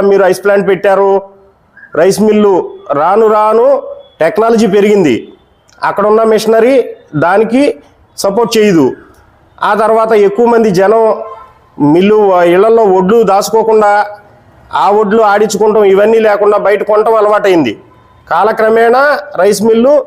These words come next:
రన్నింగ్లో లేదు కాబట్టి దాన్ని ఐస్ ఫ్యాక్టరీగా కన్వర్ట్ చేసుకుని ఐస్ ఫ్యాక్టరీ ఏర్పాటు చేశారు అక్కడ. బందరకోటకి కొల్లు రవీంద్ర గారు, మన కొల్లు సుబ్బారావు గారు, వాళ్ళ ఫ్యామిలీ ఏం చేశారో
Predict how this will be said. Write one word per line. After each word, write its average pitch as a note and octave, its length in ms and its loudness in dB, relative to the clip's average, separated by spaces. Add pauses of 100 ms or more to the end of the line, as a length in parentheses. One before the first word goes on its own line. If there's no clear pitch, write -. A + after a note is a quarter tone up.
(640)
రన్నింగ్లో A3+ 360 2 (100)
లేదు G3 220 2 (440)
కాబట్టి G#3 420 0 (220)
దాన్ని B3 360 0 (580)
ఐస్ G#3+ 160 -2
ఫ్యాక్టరీగా A#3+ 440 0 (720)
కన్వర్ట్ A3 360 0
చేసుకుని A3+ 340 0 (120)
ఐస్ A#3 160 -2
ఫ్యాక్టరీ A3+ 360 0
ఏర్పాటు G#3 340 -2
చేశారు E3 300 0
అక్కడ. B2 160 -4 (1080)
బందరకోటకి G#3+ 920 0 (800)
కొల్లు F#3 260 2
రవీంద్ర A3 300 2 (100)
గారు, G#3 220 0 (720)
మన E3 140 -2 (100)
కొల్లు F#3+ 260 2
సుబ్బారావు A3 480 0
గారు, G#3 200 2 (120)
వాళ్ళ F3 140 0 (100)
ఫ్యామిలీ G#3+ 400 0 (680)
ఏం G#3 80 2 (100)
చేశారో A3 460 2